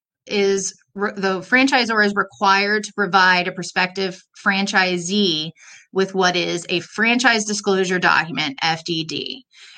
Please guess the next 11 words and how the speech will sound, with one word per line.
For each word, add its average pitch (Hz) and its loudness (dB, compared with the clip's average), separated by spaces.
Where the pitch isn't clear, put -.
And 196 2
the 208 2
purpose 320 2
of 190 0
this 170 2
essentially 190 2
is 196 4
to 208 4
protect 214 -2
the 247 -2
interests 214 2